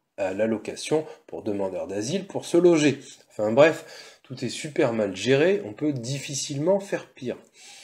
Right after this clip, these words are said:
l'ofpra se demande alors d'abord si le demandeur d'asile relève de la procédure normale, procédure accélérée ou procédure Dublin. Sur cent trente-deux mille personnes demandant l'asile, cinquante-deux mille ont été placées en procédure normale,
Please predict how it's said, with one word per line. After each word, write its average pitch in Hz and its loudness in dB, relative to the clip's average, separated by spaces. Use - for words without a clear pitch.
l'ofpra 156 6
se - 0
demande 139 2
alors 180 4
d'abord 180 4
si 175 -4
le 151 2
demandeur 107 0
d'asile 131 -2
relève 135 2
de 110 -2
la 101 -2
procédure 117 -2
normale, 123 2
procédure 104 -6
accélérée 117 -2
ou 180 0
procédure 156 0
Dublin. 139 0
Sur - -6
cent 180 4
trente-deux 165 2
mille 151 0
personnes 147 0
demandant 107 0
l'asile, 135 0
cinquante-deux 180 6
mille 175 0
ont 135 4
été 123 -2
placées 117 -2
en 160 2
procédure 156 0
normale, 160 4